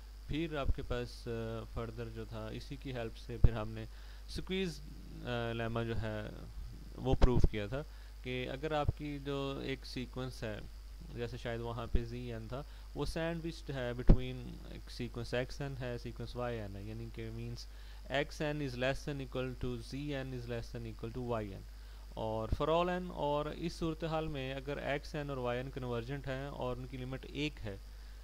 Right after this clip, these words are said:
तो guarantee है कि ज़ी एन भी उसी limit को converge कर रही होगी। ठीक है, तो आज हम कुछ related examples करते हैं। आइए जी, बिस्मिल्लाह करते हैं।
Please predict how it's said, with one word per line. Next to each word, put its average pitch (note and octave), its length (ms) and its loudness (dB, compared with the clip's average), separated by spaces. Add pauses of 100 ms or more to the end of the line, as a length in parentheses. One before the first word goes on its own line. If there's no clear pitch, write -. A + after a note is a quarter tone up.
(120)
तो B2 120 -2
guarantee C3+ 480 -2
है E3+ 180 2
कि D#3+ 140 0
ज़ी D3 260 -2
एन D#3+ 180 0
भी C3+ 260 -2
उसी C3+ 600 -4
limit A2+ 380 -4
को A#2 100 2
converge G#2+ 440 -2
कर G2 200 -8
रही G2 100 -6
होगी। F#2+ 180 -8
ठीक D3 200 -10
है, E3+ 100 -6 (360)
तो C#3+ 120 -4
आज D#3 300 0
हम F3 200 -2
कुछ E3 220 -4
related C#3+ 400 0
examples B2+ 460 -2
करते C#3 280 -4
हैं। C3 120 -6 (1700)
आइए A#2+ 180 -4
जी, A#2 100 -8
बिस्मिल्लाह B2 380 -2
करते A2 240 -6
हैं। A#2 120 -8